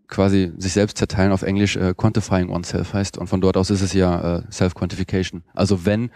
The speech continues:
äh, dieser Vortrag muss auf jeden Fall angenommen werden, weil es natürlich Self-Quantification einer Persönlichkeit ist. Ähm,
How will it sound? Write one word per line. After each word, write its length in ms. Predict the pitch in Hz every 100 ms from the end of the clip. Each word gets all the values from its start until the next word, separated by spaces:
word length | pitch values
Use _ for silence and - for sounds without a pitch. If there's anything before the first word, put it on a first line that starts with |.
| - - - - -
äh, 360 | 87 95 92 101 _ _ _ _ _ _ _
dieser 160 | 107 107
Vortrag 320 | - 95 92
muss 160 | 101 104
auf 140 | 87
jeden 160 | 104 117
Fall 120 | 92
angenommen 380 | 113 101 92 90
werden, 160 | 87
weil 80 | 92
es 80 | 90
natürlich 180 | 87 82
Self-Quantification 880 | 87 - 90 87 87 90 90 90
einer 160 | 82 87
Persönlichkeit 580 | - 85 92 87 87 -
ist. 220 | - - _ - - - - - -
Ähm, 540 | 101 104 101 98 95